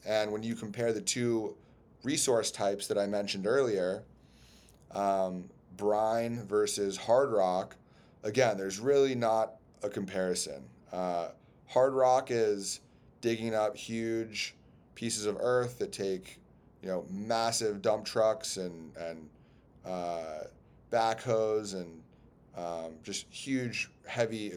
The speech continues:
machinery. Then there's, uh, a carbon-intensive leaching process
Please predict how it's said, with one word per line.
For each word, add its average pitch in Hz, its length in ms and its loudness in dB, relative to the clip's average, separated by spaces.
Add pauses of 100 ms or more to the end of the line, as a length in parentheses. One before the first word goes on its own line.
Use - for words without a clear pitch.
(300)
machinery. 92 720 -4 (500)
Then 113 240 2
there's, 107 480 0 (240)
uh, 90 500 -2 (760)
a 104 60 -6
carbon-intensive 110 1000 0
leaching 120 440 -4
process 117 880 0